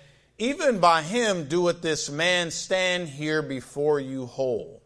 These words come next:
This is the stone which was set at naught of the,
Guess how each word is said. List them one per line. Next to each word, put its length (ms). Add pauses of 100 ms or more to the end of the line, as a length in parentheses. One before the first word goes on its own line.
(1120)
This 340
is 220
the 120
stone 580
which 260
was 240
set 280
at 240
naught 340 (500)
of 400
the, 100